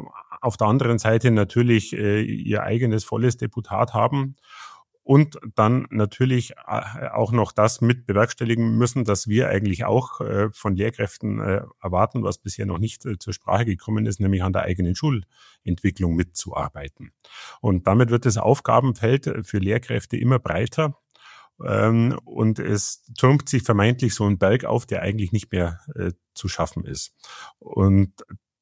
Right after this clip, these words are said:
in, in dieser ganzen Gemengelage, äh, jetzt die eigene Motivation nicht zu verlieren und in, auch seine professionelle Distanz, äh, zu wahren, ähm, das ist, glaube ich, eine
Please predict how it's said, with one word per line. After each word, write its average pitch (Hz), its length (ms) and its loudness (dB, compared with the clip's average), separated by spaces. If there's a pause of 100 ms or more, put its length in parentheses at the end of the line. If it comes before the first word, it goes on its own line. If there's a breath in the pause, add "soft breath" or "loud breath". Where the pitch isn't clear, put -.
(180)
in, 120 240 4
in 110 120 -4
dieser 120 240 4
ganzen 123 340 4
Gemengelage, 92 960 4
äh, - 300 -8
jetzt 101 340 -4
die 107 100 0
eigene 107 300 2
Motivation 101 600 2
nicht 110 200 2
zu 101 100 -4
verlieren 90 460 2
und 90 500 -4 (120)
in, 107 440 -8
auch 98 420 2
seine 101 340 0
professionelle 95 680 0
Distanz, 113 580 -2
äh, 95 460 -2
zu 101 200 -4
wahren, 95 500 4 (720 loud breath)
ähm, 95 460 0 (180)
das - 220 0
ist, 120 120 -6
glaube 104 260 0
ich, 92 60 0
eine 98 180 0